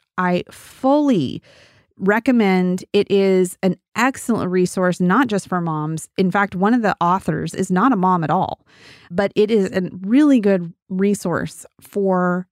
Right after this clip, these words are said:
a lot of the things that are going on culturally and how it is an affront to our biblical values. But it's really good. But in Mama Bear Apologetics, they have a whole chapter that's called, like, linguistic theft. And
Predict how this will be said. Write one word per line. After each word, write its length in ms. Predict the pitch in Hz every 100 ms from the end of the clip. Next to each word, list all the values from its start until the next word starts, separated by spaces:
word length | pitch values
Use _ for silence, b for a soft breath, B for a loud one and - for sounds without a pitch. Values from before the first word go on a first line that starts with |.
| _ 180
a 40 |
lot 240 | 180 240 294
of 80 |
the 80 | 196
things 240 | 175 139 -
that 80 |
are 60 | 175
going 280 | 175 175 170
on 220 | 160 160
culturally 560 | - 202 - 180 180 -
and 140 | 165
how 220 | 185 180
it 100 | 180
is 100 | 170
an 60 | 170
affront 340 | 160 180 165
to 340 | - 180 170 -
our 160 | 175 165
biblical 480 | 180 175 175 165 151
values. 480 | 156 165 156 -
But 200 | - 170 B B B
it's 180 | - - -
really 400 | 202 240 311 294
good. 260 | 214 151
But 120 | - -
in 100 | 196
Mama 260 | 214 294
Bear 160 | 240 220
Apologetics, 520 | 214 202 185 180 175
they 100 | 180
have 220 | 165 208
a 40 | 143
whole 200 | 269 269
chapter 460 | 202 175 - - B B B
that's 180 | 190 -
called, 220 | - 190
like, 160 | 180 -
linguistic 640 | 180 170 185 180 - -
theft. 540 | - - - - - _ B B B B 226
And 260 | 220 202